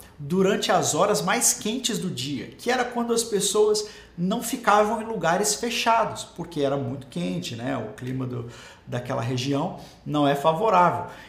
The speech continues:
Então, Paulo, pra ter essa abertura, provavelmente ele ensinava nas horas mais quentes. Você pode imaginar Paulo e os discípulos num lugar fechado, com o sol,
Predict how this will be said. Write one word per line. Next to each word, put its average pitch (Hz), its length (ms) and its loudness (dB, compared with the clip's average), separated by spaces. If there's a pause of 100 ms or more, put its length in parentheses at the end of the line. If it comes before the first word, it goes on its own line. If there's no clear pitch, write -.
Então, 262 400 2
Paulo, 220 400 4
pra 190 140 6
ter 220 160 0
essa 254 260 2
abertura, 190 680 0
provavelmente 202 1120 2
ele 180 140 -4
ensinava 151 800 0
nas 160 260 0
horas 175 240 0
mais 202 260 0
quentes. 185 280 -4
Você 147 180 -4
pode 170 260 2
imaginar 185 480 4
Paulo 202 300 6
e - 20 0
os 180 120 -2
discípulos 170 480 -4
num 170 120 0
lugar 165 320 0
fechado, 185 500 -2
com 160 180 -10
o - 40 -12
sol, 226 480 4